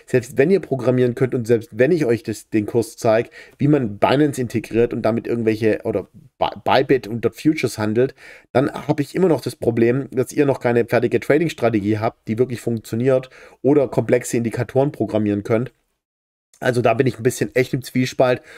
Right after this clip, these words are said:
und ich könnte es mir einfach machen, irgendwie einen Kurs runterratzen und euch online stellen und dann freuen über jeden, der es kauft. Aber, <coughs> sorry, aber für mich ist das nicht mein Anspruch. Ich möchte, dass ihr was Cooles habt.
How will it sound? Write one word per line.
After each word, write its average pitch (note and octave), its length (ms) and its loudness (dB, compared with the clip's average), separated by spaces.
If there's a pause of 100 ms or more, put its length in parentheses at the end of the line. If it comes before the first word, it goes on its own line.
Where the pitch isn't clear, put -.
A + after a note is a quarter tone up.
(180)
und A#2+ 80 -2
ich A#2+ 100 0
könnte D3 200 2
es - 60 -6
mir C#3 100 0
einfach C3 300 0
machen, C3+ 320 0
irgendwie C3 300 0
einen A#2+ 100 -4
Kurs - 280 -6
runterratzen C3 640 0
und A#2 120 -2
euch A#2+ 280 -2
online C#3 300 2
stellen B2 320 0
und A#2 120 -2
dann B2 120 -2
freuen A#2 340 0
über A#2 140 0
jeden, A2+ 280 0
der G#2+ 100 2
es - 100 -10
kauft. A#2+ 380 0 (380)
Aber, A#2+ 380 2 (760)
<coughs> F#4 720 2
sorry, B2+ 340 2 (800)
aber A#2+ 240 2
für - 120 0
mich A#2+ 160 2
ist A#2+ 160 -2
das A2 80 -4
nicht G#2+ 140 -4
mein A#2 120 0
Anspruch. A2 420 -2
Ich G2+ 100 -6
möchte, G#2 200 -2
dass F#2 80 -12
ihr G#2+ 140 -4
was G2 160 -6
Cooles A2 340 -2
habt. - 260 -12